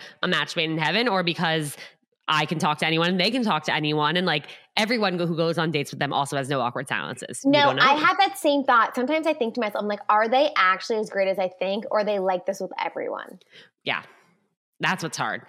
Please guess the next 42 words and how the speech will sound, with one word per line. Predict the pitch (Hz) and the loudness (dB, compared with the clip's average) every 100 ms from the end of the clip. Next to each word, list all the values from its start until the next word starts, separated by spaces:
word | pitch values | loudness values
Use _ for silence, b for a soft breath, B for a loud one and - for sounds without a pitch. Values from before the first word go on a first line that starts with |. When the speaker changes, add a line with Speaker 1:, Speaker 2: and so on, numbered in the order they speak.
| _ - | _ -6
Speaker 1:
'cause | 185 | -2
you | 165 | 0
have | |
no | 160 143 123 | 0 -2 -2
idea. | 117 113 - 127 b b b b b _ 202 | -4 -6 -8 -10 b b b b b _ -2
I | |
mean, | 214 202 | 0 2
there | 196 | 0
are | |
definitely | 196 180 190 170 | 0 -2 0 0
people | 165 170 170 | 0 0 0
who, | |
like, | 165 151 147 b b b _ _ _ | 2 0 -4 b b b _ _ _
you | 156 165 202 180 | -8 -2 0 2
go | 175 | 2
on | 170 | 2
a | 165 | 0
date | 170 | 0
with | 175 | 0
them, | 160 | 0
you're | 160 | 0
like, | 151 | 0
"Oh | 156 | -2
my | 151 | 0
God, | 147 | 0
that | 143 | -2
was | 143 | -2
the | |
best | 151 151 | -4 -2
date | 151 | 0
ever." | 156 151 | 0 0
Like, | 143 139 | -2 -2
I'm | 170 165 | -4 -2
sure | 165 | 0
they | 165 185 | 0 0
make | 175 - | -2 -2
every | 143 127 143 | -4 -2 -4
single | - 147 131 | -4 -4 -4
person | 131 127 123 | -4 -6 -8
feel | 127 120 | -8 -8
that | - | -8
way. | - 151 | -8 -8